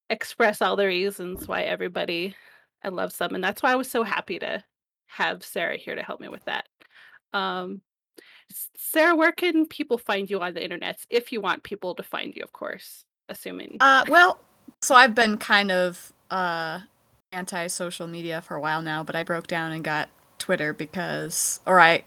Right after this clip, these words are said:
Speaker 2: converted my personal Twitter account into a fan account. Um, it's at Magnetic Mochi for obvious
Speaker 1: <laughs>
Speaker 2: reasons.
Speaker 1: I like it.
Speaker 2: <laughs>
Speaker 1: Awesome. And I, I'm really glad that you're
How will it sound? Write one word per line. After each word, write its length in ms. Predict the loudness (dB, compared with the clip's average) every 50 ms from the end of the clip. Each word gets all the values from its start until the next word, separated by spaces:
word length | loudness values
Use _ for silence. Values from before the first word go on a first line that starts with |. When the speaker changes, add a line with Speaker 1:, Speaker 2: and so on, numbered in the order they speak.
| _ 2
Speaker 2:
converted 560 | 2 4 8 10 12 12 12 10 8 6 4
my 160 | 2 2 2
personal 440 | 0 -2 -2 -2 -2 -4 -6 -6 -8
Twitter 300 | -8 -8 -6 -6 -4 -4 -4
account 240 | -6 -6 -8 -10 -10
into 160 | -12 -12 -14
a 20 |
fan 240 | -12 -10 -10 -10 -10
account. 420 | -12 -12 -14 -12 -12 -10 -12 -12 -10 _
Um, 360 | -2 -2 0 0 0 -2 -2 -2
it's 280 | -4 -2 0 -2 -2 -4 -6 -14 -18 -20 -20 _ _ _ -2 -2
at 220 | 0 0 -2 -4 -4 -4
Magnetic 640 | -2 0 0 0 -2 -2 -4 -4 -4 -4 -6 -8 -8
Mochi 500 | -8 -8 -8 -8 -6 -4 -4 -4 -4 -6 -8 _ _ -20 -20 _ _ _ _ _ _ _ _ _ _ _ _ -20 -20 _ _ _ _ _ _ _ _ _ _ _ _ _ _ _ _ _ -4
for 160 | 0 2 2
obvious 300 | 2 2 0 -2 -4 -6 -6
Speaker 1:
<laughs> 40 | _
Speaker 2:
reasons. 440 | -6 -4 -4 -4 -4 -2 0 2 2
Speaker 1:
I 80 | 2 0
like 160 | 0 2 4
it. 440 | 4 4 4 2 0 0 0 -2 -6 -6
Speaker 2:
<laughs> 40 | -10 _ _ _ _ _ _ _ _ _ _ _ _ _ -20 -20 _ _ _ -20 -20 -20 -20 _ _ _ _ _ _ _ _ _ _ _ _ -20 -20 -20 _ _ -20 -20 _ _ _ _ _ _ _ _ _ _ _ _ _ _ _ _
Speaker 1:
Awesome. 520 | -8 -6 -6 -6 -8 -10 -12 -12 -12 -12 -16 -20 -20 -20 -20 -20 -12 -6
And 100 | -2 0
I, 120 | 0 0 0
I'm 240 | 0 -2 -4 -4 -4 -4
really 220 | -4 -4 -6 -6
glad 280 | -8 -10 -10 -10 -10 -12
that 100 | -14 -12
you're 260 | -10 -10 -10 -10 -10